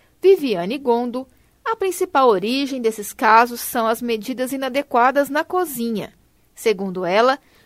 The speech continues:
os quatro erros mais comuns que as pessoas praticam no ambiente culinário são má higienização dos alimentos e utensílios, armazenamento inadequado dos produtos, descongelamento inadequado dos alimentos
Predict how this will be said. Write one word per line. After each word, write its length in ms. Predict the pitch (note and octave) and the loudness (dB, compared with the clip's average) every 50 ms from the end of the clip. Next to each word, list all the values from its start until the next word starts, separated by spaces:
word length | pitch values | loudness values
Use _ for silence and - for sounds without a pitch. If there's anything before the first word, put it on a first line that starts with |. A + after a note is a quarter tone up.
| _ _ | _ _
os 160 | - G4+ - | -8 -8 -8
quatro 460 | - - C#4+ C4 C#4 E4+ - - B3 G#3+ | -4 -2 2 2 2 2 0 2 4 4
erros 280 | A3+ C4 C4+ A3+ F#3+ | 4 4 4 0 -4
mais 300 | G3+ G#3 G#3 G3 A3+ - | -6 -4 -4 -4 -4 -4
comuns 480 | - - - - A3 A3 D4+ F#4 F4 - | -4 -4 -4 -4 -4 -6 -6 -6 -6 -6
que 80 | - | -6
as 100 | A3+ A3 | -6 -4
pessoas 520 | - - C4 G3+ - - A#3+ G3+ G3 - - | -4 -2 -2 -2 -2 -2 -2 -2 -2 -2 -2
praticam 680 | - D#4 D#4+ E4 - - - D#4+ F#4+ G4 - C#4+ G#3+ | -2 -2 -2 -2 -2 -4 -4 -4 -4 -2 -2 -4 -4
no 100 | F#3 F3 | -4 -6
ambiente 440 | F3 F3+ F#3 G3 G#3 A3+ A3+ - - | -8 -6 -4 -2 -2 -2 -4 -6 -8
culinário 580 | - E4 F#4 A4 G#4 D4 A#3 A#3 C4 C#4+ F4 | -6 -4 -4 -2 -2 0 2 2 2 2 -2
são 340 | F4+ - - B3+ F3+ D#3+ - - _ _ _ _ _ _ _ _ _ _ - | -6 -4 -2 0 0 0 -2 -8 _ _ _ _ _ _ _ _ _ _ -10
má 200 | G#3+ G#3+ G#3+ A3 B3+ | -4 -2 0 0 0
higienização 680 | C#4 - C4+ A#3 A3 G#3+ G3+ G#3+ F#3+ G3+ - - G#3 F3 | 0 0 0 0 0 0 0 2 0 0 0 -4 -8 -8
dos 200 | F3 F3+ F#3 F#3+ | -8 -8 -8 -6
alimentos 600 | F3+ F3 F#3 F3+ F#3 G3 A3+ C#4+ D4 E4 E4 E4 | -6 -6 -6 -6 -4 -4 -4 -4 -4 -6 -4 -4
e 60 | F4 | -4
utensílios, 840 | F4+ F4+ G4 G#4 G#4+ - - D4 B3+ B3+ B3 B3 C4 - - - - _ _ _ _ _ _ _ - | -4 -4 -6 -6 -6 -6 -4 -4 -4 -4 -4 -4 -4 -6 -8 -14 -16 _ _ _ _ _ _ _ -6
armazenamento 760 | A4 G#4+ G#4 G4 D#4 C#4+ C#4 C4+ A#3+ A3+ G#3+ G#3 G#3 G#3+ A3+ | -4 -2 0 0 0 2 2 2 2 2 2 0 -2 -4 -2
inadequado 680 | A3 G3+ G3 F#3+ F#3 F3+ _ - G3 F#3 G#3 B3 A#3+ G#3 | -2 -2 -2 -2 -2 -4 _ 2 4 6 6 4 4 0
dos 140 | G3+ G3+ - | -8 -12 -6
produtos, 800 | - G#3 G#3 G3 F3+ F#3+ G3 A3+ B3 - D4 D4 - - - _ _ _ _ _ _ _ _ - | -4 -2 -2 -2 -2 -4 -4 -4 -4 -6 -6 -8 -8 -10 -12 _ _ _ _ _ _ _ _ 0
descongelamento 920 | - G#3+ A3 A3 - - A#3 A3 A3+ A#3 G#3+ G3+ G3 G3 G3 G#3 G3+ - | 4 4 4 4 4 0 -2 -2 0 0 2 2 2 2 0 -4 -6 -4
inadequado 720 | A3+ G3+ G3 F#3+ A3 A3+ - - A3+ G3+ G#3 A#3 B3+ B3+ | -4 -4 -2 0 0 -2 0 0 2 4 4 4 4 2
dos 200 | G3 F3+ F3+ F#3 | -2 -6 -4 -4
alimentos 720 | F#3 F#3 G#3 C4+ D4 C4+ A#3+ B3 C#4 C#4 D#4 D#4+ - - | -4 -2 -2 -4 -4 -4 -4 -4 -4 -6 -8 -8 -8 -10